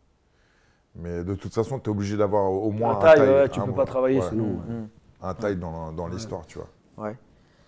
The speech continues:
Speaker 3: Et c'est, euh, c'est quoi ? Il y a du sparring là-bas aussi ? Il y a du,
Speaker 1: Ouais, il y a
Speaker 3: euh,
Speaker 1: de
Speaker 3: il y a
Speaker 1: tout,
Speaker 3: un peu de
Speaker 1: il y a,
Speaker 3: tout, hein.
Speaker 1: il y a de
Speaker 3: Ouais.
Speaker 1: tout. Il y a
Speaker 2: Ouais,
Speaker 1: des
Speaker 2: puis les infrastructures là-bas, c'est, c'est ouf, quoi.
Speaker 3: Ouais,
Speaker 1: Ouais.
Speaker 3: c'est vrai.
Speaker 2: T'as la bouffe, t'as les massages, t'as
Speaker 1: Ouais.
Speaker 2: tout qui est, tout est
Speaker 3: Mm.
Speaker 2: adapté, hein.
Speaker 3: Mm.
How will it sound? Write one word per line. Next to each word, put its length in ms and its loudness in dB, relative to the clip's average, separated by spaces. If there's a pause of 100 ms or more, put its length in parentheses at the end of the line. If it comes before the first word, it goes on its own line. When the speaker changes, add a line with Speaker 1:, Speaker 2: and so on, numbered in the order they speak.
(320)
Speaker 3:
Et 100 4
c'est, 260 4
euh, 760 2 (640)
c'est 140 -4
quoi ? 140 6
Il 40 4
y 20 4
a 40 2
du 80 -4
sparring 400 6
là-bas 240 6
aussi ? 360 0
Il 60 -6
y 40 0
a 60 -2
du, 120 -10
Speaker 1:
Ouais, 220 6
il 20 4
y 20 4
a 40 2
Speaker 3:
euh, 20 0
Speaker 1:
de 60 0
Speaker 3:
il 40 0
y 40 6
a 100 6
Speaker 1:
tout, 60 2
Speaker 3:
un 40 -2
peu 100 -2
de 60 -6
Speaker 1:
il 60 -4
y 40 2
a, 40 2
Speaker 3:
tout, 60 0
hein. 120 -4
Speaker 1:
il 60 -6
y 20 -2
a 60 -6
de 100 -4
Speaker 3:
Ouais. 140 0
Speaker 1:
tout. 60 -4 (340)
Il 60 -12
y 40 -6
a 40 -8
Speaker 2:
Ouais, 160 6
Speaker 1:
des 40 4
Speaker 2:
puis 100 4
les 140 4
infrastructures 580 -2
là-bas, 220 0
c'est, 240 -12
c'est 160 -12
ouf, 200 -4
quoi. 100 -4
Speaker 3:
Ouais, 100 0
Speaker 1:
Ouais. 80 -6
Speaker 3:
c'est 60 -8
vrai. 580 -14 (100)
Speaker 2:
T'as 120 -4
la 120 10
bouffe, 260 6
t'as 100 2
les 100 2
massages, 560 2
t'as 80 -4
Speaker 1:
Ouais. 80 -6
Speaker 2:
tout 80 -2
qui 140 -4
est, 440 -4
tout 180 -14
est 40 -2
Speaker 3:
Mm. 140 -2
Speaker 2:
adapté, 400 -4
hein. 60 -4
Speaker 3:
Mm. 180 -6